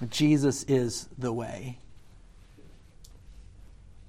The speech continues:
Jesus is the way of the righteous,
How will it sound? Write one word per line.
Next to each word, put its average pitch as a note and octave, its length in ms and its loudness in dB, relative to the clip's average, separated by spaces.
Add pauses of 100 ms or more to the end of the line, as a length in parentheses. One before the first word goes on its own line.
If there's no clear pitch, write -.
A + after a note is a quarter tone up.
(600)
Jesus C#3+ 460 0
is C#3+ 400 2
the C3+ 140 0
way A#2+ 540 0
of A#2+ 140 -4
the A2 100 -10
righteous, - 1000 -12